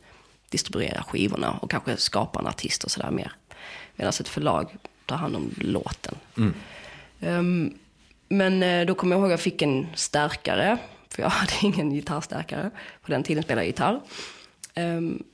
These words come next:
Speaker 1: och när vi kom till skivbolaget och vi fick äntligen ett skivkontrakt med Warner, så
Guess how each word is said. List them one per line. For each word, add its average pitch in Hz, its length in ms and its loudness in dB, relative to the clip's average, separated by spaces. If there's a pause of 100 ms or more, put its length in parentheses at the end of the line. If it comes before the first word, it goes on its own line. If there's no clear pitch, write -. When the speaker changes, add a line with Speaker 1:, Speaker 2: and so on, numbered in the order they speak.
Speaker 1:
och - 240 -2
när 170 100 6
vi 160 80 4
kom 156 260 2
till 135 460 2
skivbolaget 104 640 2
och 143 60 2
vi 135 40 2
fick - 220 -4
äntligen 147 300 0
ett - 80 -6
skivkontrakt - 520 -4
med 151 100 0
Warner, 170 420 2
så 113 480 -2